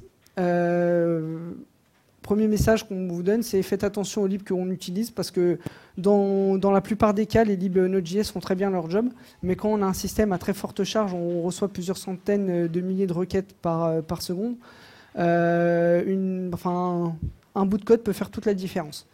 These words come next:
Notamment, on s'est rencontré, on a, on a eu le cas, euh, avec Carless où, euh, on s'est rendu compte que dans une lib, il faisait des clones d'objets. Bon, très bien, euh, rien d'exceptionnel jusque-là, et c'est même très bien, c'est même conseillé pour éviter les effets de bord, euh, quand on modifie, pour éviter que ça, ça modifie l'objet, une référence à l'autre bout du code,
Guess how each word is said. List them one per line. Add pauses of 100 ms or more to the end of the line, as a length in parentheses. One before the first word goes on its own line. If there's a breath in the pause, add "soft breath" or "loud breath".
(540 loud breath)
Notamment,
on
s'est
rencontré,
on
a,
on
a
eu
le
cas,
euh,
avec
Carless
où,
euh,
on
s'est
rendu
compte
que
dans
une
lib,
il
faisait
des
clones
d'objets. (1400 soft breath)
Bon,
très
bien,
euh,
rien
d'exceptionnel
jusque-là,
et
c'est
même
très
bien,
c'est
même
conseillé
pour
éviter
les
effets
de
bord,
euh,
quand
on
modifie,
pour
éviter
que
ça,
ça
modifie
l'objet,
une
référence
à
l'autre
bout
du
code,